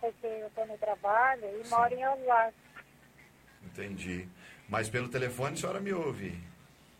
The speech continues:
Speaker 1: Tá bem baixinho.
Speaker 2: Como que é teu nome, querida?
Speaker 1: É Maria.
Speaker 2: Irmã Maria, tá em Osasco, é isso?
Speaker 1: Isso, eu já conheço a Rádio Santa Vida, que eu morei aí no Embu das Artes.
Speaker 2: Sim.
Speaker 1: Consegui localizar, tava ouvindo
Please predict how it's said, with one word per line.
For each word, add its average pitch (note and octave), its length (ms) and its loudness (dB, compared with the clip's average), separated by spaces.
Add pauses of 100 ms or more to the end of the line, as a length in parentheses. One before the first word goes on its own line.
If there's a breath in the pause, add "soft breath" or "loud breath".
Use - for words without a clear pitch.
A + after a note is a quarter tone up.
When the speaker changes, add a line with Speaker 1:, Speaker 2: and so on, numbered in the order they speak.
(520)
Speaker 1:
Tá B3+ 180 6 (160)
bem F4+ 520 -2
baixinho. G#3 1000 0 (240)
Speaker 2:
Como F3 240 -2
que F3+ 120 -4
é F3 60 0
teu E3+ 200 -2
nome, D#3 300 -2
querida? F#2+ 520 -4 (540)
Speaker 1:
É B3+ 100 2
Maria. A3 720 -4 (300 loud breath)
Speaker 2:
Irmã A2 260 0
Maria, C#3+ 360 2
tá C#3+ 140 2
em D#3 60 4
Osasco, D3+ 640 4
é B2+ 80 6
isso? A#2 340 0 (160)
Speaker 1:
Isso, D4 840 -8
eu B3+ 280 0
já C4+ 140 4
conheço C4 480 0
a B3 60 8
Rádio A#3 380 4
Santa A3+ 260 -8
Vida, A3 300 -6
que A3 100 -6
eu G#3+ 60 -4
morei G#3 280 -2
aí G#3 140 -2
no G3+ 100 -14
Embu G3+ 320 -10
das F#3+ 160 -6 (100)
Artes. G#3+ 440 -4
Speaker 2:
Sim. A#3 600 0
Speaker 1:
Consegui A#3 640 -2
localizar, G#3 720 2
tava A3 280 4
ouvindo A#3+ 520 -2